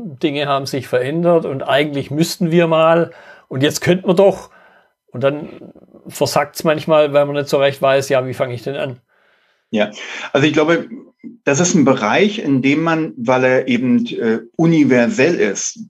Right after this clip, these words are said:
Speaker 2: das ist eben nicht etwas, was nur für eine Branche gilt, sondern das ist eben für jedes Unternehmen identisch.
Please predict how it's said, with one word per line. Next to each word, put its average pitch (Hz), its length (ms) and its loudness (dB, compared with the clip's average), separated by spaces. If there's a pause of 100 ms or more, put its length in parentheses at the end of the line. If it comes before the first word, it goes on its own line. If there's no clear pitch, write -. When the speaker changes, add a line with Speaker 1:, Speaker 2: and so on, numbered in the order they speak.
Speaker 2:
das 113 160 -4
ist 120 120 -4
eben 123 160 0
nicht 147 420 -2
etwas, 127 380 0
was 120 220 2
nur 139 360 2
für 123 200 -2
eine 123 260 2
Branche 120 580 2
gilt, 95 380 -4
sondern 208 280 2
das 110 160 0
ist 143 140 -4
eben 120 180 0
für - 140 -2
jedes 151 360 2
Unternehmen 139 540 2
identisch. 117 720 -2